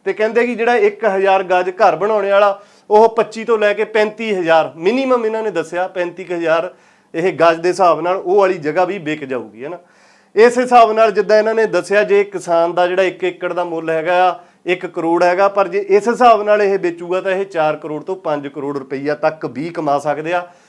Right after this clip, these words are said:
ਪਰ ਇਹਦੇ ਲਈ ਟਾਈਮ ਲੱਗੂਗਾ, ਪੰਜ ਸਾਲ ਦਾ ਟਾਈਮ ਲੱਗੂਗਾ ਜਿੱਦਾਂ ਇਹਨਾਂ ਨੇ ਦੱਸਿਆ। ਸੋ ਇਸ ਤਰ੍ਹਾਂ ਦੇ ਨਾਲ ਜਿਹੜੀ ਇਹ ਸਰਕਾਰ ਆਮ ਆਦਮੀ ਪਾਰਟੀ ਹੈਗੀ, ਉਹਨਾਂ ਨੇ ਦੱਸਿਆ ਕਿ ਇਹਦਾ ਫਾਇਦਾ ਹੈਗਾ। ਪਰ ਇਹਦੇ ਪਿੱਛੇ ਜੇ ਅਸੀਂ ਥੋੜ੍ਹਾ ਗਹਿਰਾਈ 'ਚ ਜਾਈਏ, ਜੋ ਕਿਸਾਨ ਜਥੇਬੰਦੀਆਂ ਕਹਿ ਰਹੀਆਂ,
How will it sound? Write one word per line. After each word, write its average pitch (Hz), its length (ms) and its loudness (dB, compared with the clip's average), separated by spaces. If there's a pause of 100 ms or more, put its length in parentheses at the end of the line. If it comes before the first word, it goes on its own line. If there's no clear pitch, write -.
(280)
ਪਰ 220 140 6
ਇਹਦੇ 208 260 4
ਲਈ 220 160 2
ਟਾਈਮ 175 280 2
ਲੱਗੂਗਾ, 180 400 0
ਪੰਜ 214 300 2
ਸਾਲ 165 280 2
ਦਾ 160 100 0
ਟਾਈਮ 147 240 -4
ਲੱਗੂਗਾ 131 340 -4
ਜਿੱਦਾਂ 160 420 -2
ਇਹਨਾਂ 165 260 -2
ਨੇ 165 60 -2
ਦੱਸਿਆ। 117 380 -12 (640)
ਸੋ 233 340 4
ਇਸ 240 160 4
ਤਰ੍ਹਾਂ 240 260 4
ਦੇ 240 140 6
ਨਾਲ 214 240 6
ਜਿਹੜੀ 196 260 2
ਇਹ 196 200 4
ਸਰਕਾਰ 175 420 0
ਆਮ 165 200 2
ਆਦਮੀ 160 260 -4
ਪਾਰਟੀ 160 380 0
ਹੈਗੀ, 170 180 -6
ਉਹਨਾਂ 185 180 -4
ਨੇ 190 100 -4
ਦੱਸਿਆ 147 300 -6
ਕਿ 185 140 -12
ਇਹਦਾ 175 240 -2
ਫਾਇਦਾ 139 360 -4
ਹੈਗਾ। 101 260 -12 (440)
ਪਰ 233 140 8
ਇਹਦੇ 214 360 6
ਪਿੱਛੇ 208 360 2
ਜੇ 185 220 0
ਅਸੀਂ 180 220 -8
ਥੋੜ੍ਹਾ 175 300 -2
ਗਹਿਰਾਈ 147 460 0
'ਚ 190 80 -10
ਜਾਈਏ, 175 320 -2
ਜੋ 170 120 -6
ਕਿਸਾਨ 170 420 -4
ਜਥੇਬੰਦੀਆਂ 147 560 -8
ਕਹਿ 127 160 -6
ਰਹੀਆਂ, 139 260 -10